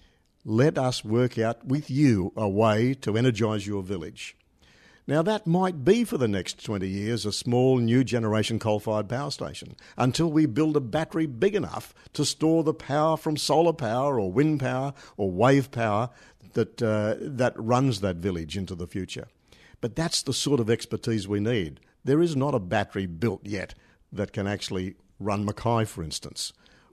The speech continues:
We, we'd have to have three football fields worth of the current batteries to, to run Mackay. And here in Mackay, we've been producing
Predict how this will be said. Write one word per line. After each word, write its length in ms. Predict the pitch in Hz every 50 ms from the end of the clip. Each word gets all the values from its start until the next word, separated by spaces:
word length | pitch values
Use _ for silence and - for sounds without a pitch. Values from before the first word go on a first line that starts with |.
| - - - - -
We, 180 | 113 139 151
we'd 200 | - 120 139 147
have 160 | 139 131 123
to 80 | - 107
have 160 | 104 98 80
three 320 | - - - - 139 131 117
football 480 | - - 175 - - - 101 92 82
fields 380 | - - 110 92 85 92 82 92
worth 200 | 107 107 101 -
of 120 | 92 82
the 80 | 98 87
current 340 | - - 120 123 117 98 71
batteries 500 | 87 80 - - - 92 135 139 - - _ - - - _ _ _ -
to, 260 | - 123 113 107 - - -
to 100 | - 110
run 220 | 101 117 117 113
Mackay. 340 | 107 101 - 139 135 110 98
And 120 | - 117 123
here 200 | - 196 247 254
in 60 | 233
Mackay, 520 | 180 143 - - - 196 - 73 85 120 - - - -
we've 300 | - 113 151 208 226 170
been 200 | 143 156 156 147
producing 800 | - - 120 107 90 95 135 196 202 - - 76 71 120 151